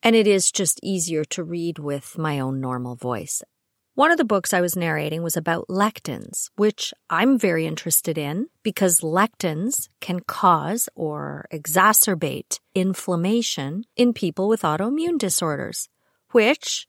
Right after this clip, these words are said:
if you've heard my last podcast, it was about celiac disease. Catherine, I'm sure you're well aware, has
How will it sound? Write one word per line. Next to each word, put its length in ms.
if 200
you've 160
heard 360
my 200
last 360
podcast, 760
it 140
was 140
about 260
celiac 540
disease. 460
Catherine, 680
I'm 160
sure 340
you're 220
well 240
aware, 460
has 380